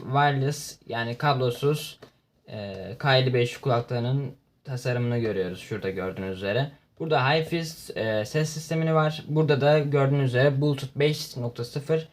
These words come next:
ses desteğini bize karşılıyor kulaklığımız. Kulaklığımızın üzerinde gördüğünüz üzere de kutunun üstündeki stereo hoparlöre sahip olduğunu, mikrofonun da içinde kendisine dahil olduğunu ve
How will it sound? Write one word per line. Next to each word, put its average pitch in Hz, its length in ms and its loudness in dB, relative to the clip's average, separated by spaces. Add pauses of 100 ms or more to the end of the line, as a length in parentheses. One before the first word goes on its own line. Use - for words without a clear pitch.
(280)
ses 160 320 0
desteğini 131 640 0
bize 147 260 2
karşılıyor 123 560 2
kulaklığımız. 120 600 -2
Kulaklığımızın 147 720 0
üzerinde 147 460 0
gördüğünüz 139 360 2
üzere 127 260 0
de 123 140 -2
kutunun 131 380 -6
üstündeki 127 640 -2 (220)
stereo 120 800 4
hoparlöre 120 480 -2
sahip 139 300 -2
olduğunu, 143 460 0 (280)
mikrofonun 127 720 -4
da 95 160 2
içinde 147 440 -2 (140)
kendisine 127 480 -4
dahil 147 200 2
olduğunu 151 460 0 (280)
ve 123 240 0